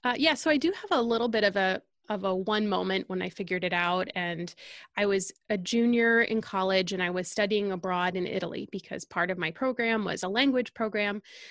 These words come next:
So I had always done everything kind of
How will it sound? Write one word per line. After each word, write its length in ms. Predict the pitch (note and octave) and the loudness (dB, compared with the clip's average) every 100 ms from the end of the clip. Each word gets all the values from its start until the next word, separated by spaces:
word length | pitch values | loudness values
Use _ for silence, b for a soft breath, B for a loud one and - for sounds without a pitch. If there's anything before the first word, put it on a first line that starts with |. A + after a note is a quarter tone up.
| B | B
So 460 | - G3+ F#3+ F#3+ - _ - | -2 2 4 2 -2 _ -6
I 220 | A3+ A#3+ | 0 0
had 200 | A#3 A3 - | 0 -2 0
always 540 | A3 B3 C#4+ C#4 A3 | 0 2 2 2 0
done 640 | G3+ G3 G3 G3 G3 G3 F#3 _ _ A3+ | 0 0 0 0 0 -2 -6 _ _ 0
everything 880 | G#3 G#3+ E3 G3+ G3 F#3+ F#3+ F#3+ F3 _ _ - | 2 2 2 0 2 2 0 -2 -6 _ _ -6
kind 140 | |
of 100 | F#3+ | -4